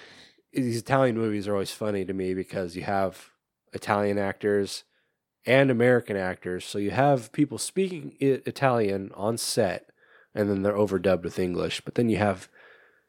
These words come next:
um, English-speaking actors speaking English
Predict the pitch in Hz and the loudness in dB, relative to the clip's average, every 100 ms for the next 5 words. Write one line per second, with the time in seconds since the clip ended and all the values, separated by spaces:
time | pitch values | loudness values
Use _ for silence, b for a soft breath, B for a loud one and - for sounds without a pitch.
0 | b - 87 87 87 - 120 123 107 - | b -4 -2 -2 -6 -2 4 6 6 4
1 | - 95 92 90 85 - 92 90 - - | 2 2 4 2 0 0 0 0 -2 -2
2 | - 107 101 98 98 87 87 - - | 4 4 4 2 2 2 0 -2 -6